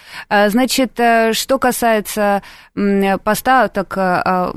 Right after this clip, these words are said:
<laughs> он, собственно говоря, и был опубликован и, из-за моего, э,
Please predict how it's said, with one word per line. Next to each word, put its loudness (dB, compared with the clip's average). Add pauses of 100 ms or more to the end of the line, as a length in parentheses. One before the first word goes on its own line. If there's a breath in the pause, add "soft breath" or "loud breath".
(100)
<laughs> -6
он, 0
собственно -4
говоря, 0
и -2
был 0
опубликован -2
и, -4
из-за -6
моего, -2
э, -8